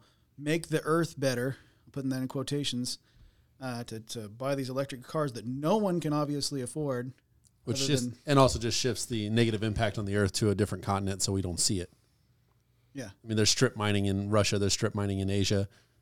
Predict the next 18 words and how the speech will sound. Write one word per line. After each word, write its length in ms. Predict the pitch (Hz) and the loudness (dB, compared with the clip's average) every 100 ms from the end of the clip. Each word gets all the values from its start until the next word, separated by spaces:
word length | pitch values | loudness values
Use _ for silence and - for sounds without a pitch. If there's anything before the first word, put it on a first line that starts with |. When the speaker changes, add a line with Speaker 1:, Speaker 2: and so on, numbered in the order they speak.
| - | -6
Speaker 2:
You 80 | 107 | -2
know, 180 | 98 98 101 - | 0 -2 -10 0
all 200 | 113 110 | 2 4
of 60 | 104 | 4
those 300 | 104 95 - 110 | 4 2 -2 -2
different 360 | 113 107 101 - - 123 | 0 2 0 -6 -20 -2
rare 200 | 117 110 | 2 4
earth 220 | 107 107 | 4 2
metals 320 | 107 104 98 95 | 2 0 0 0
that 100 | 95 | -2
are 60 | |
cancerous 580 | - 107 98 104 98 - - _ _ | -2 -2 0 0 -2 -2 -8 _ _
are 80 | 110 | 0
just 220 | 120 110 | 4 4
leaching 340 | 95 104 101 104 | 2 0 2 2
into 240 | 101 107 | 2 2
their 320 | 90 107 98 | 2 4 4
air 320 | 104 95 92 | 2 0 0